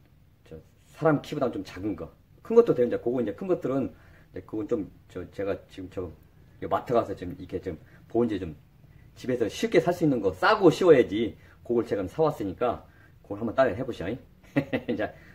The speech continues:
자, 지금부터 이제 시작합니다. 자, 마트에 왔습니다. 자, 톡톡이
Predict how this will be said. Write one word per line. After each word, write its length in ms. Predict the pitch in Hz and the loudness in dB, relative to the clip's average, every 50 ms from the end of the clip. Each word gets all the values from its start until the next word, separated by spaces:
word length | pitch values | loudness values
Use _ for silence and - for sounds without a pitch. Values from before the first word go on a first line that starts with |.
| - - | -16 -12
자, 120 | - 87 - | -10 -10 -10
지금부터 360 | - - 127 123 117 - 110 | -8 -6 -4 -4 -4 -4 -4
이제 160 | 98 90 90 82 | -4 -4 -4 -6
시작합니다. 440 | - - - 101 98 110 101 90 87 101 - - - - - - - - - - - - - - - - - - _ _ _ _ _ _ _ _ - - - - - | -6 -4 -4 -4 -4 -4 -4 -4 -4 -4 -4 -6 -10 -18 -20 -20 -20 -20 -20 -20 -20 -20 -20 -20 -20 -20 -20 -20 _ _ _ _ _ _ _ _ -20 -20 -20 -8 2
자, 180 | - 123 135 123 | 6 8 8 10
마트에 280 | 113 127 131 - 156 | 8 8 8 10 10
왔습니다. 480 | 143 135 127 120 - 113 107 98 95 87 - - - _ | 12 12 10 10 6 4 4 4 4 0 -2 -4 -8 _
자, 180 | - 107 101 - | -2 0 0 2
톡톡이 500 | - 175 - - 185 156 135 95 - | 0 2 6 6 8 8 8 6 4